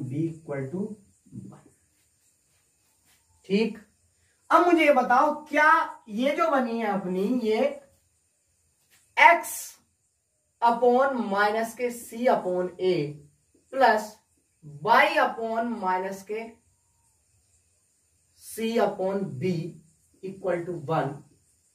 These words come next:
क्या ये form, ये वाली form नहीं बन गई? अरे एक्स upon ए, ए की जगह क्या है? माइनस के सी upon ए,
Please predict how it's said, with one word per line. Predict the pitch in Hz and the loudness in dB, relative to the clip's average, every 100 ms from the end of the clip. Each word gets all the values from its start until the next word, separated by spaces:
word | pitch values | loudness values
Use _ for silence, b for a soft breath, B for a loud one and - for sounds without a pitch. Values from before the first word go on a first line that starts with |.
| _ _ _ _ _ | _ _ _ _ _
क्या | 254 254 | 2 4
ये | 254 240 220 220 220 | 4 0 0 0 0
form, | - 185 196 220 180 | -6 -6 -6 -6 -12
ये | 165 180 | -6 -2
वाली | 180 190 202 | -2 -2 -6
form | 190 185 | -8 -8
नहीं | 196 214 | -8 -8
बन | 233 233 | -10 -8
गई? | 240 - _ _ _ _ _ _ _ _ _ _ _ _ _ - | -10 -10 _ _ _ _ _ _ _ _ _ _ _ _ _ -2
अरे | 190 190 - | 2 2 2
एक्स | - - - - | 0 0 -2 -4
upon | 196 214 233 254 - | -2 2 2 2 2
ए, | 269 320 233 - - _ _ | 2 4 4 0 -12 _ _
ए | 240 269 | 2 4
की | 302 | 2
जगह | 302 294 311 | 0 0 0
क्या | 302 320 | 2 4
है? | 330 320 247 | 6 4 -2
माइनस | 202 202 202 208 | -6 -8 -8 -10
के | - 262 | -12 -18
सी | - 262 254 | -16 -8 -6
upon | 240 202 | -6 -8
ए, | 165 | -8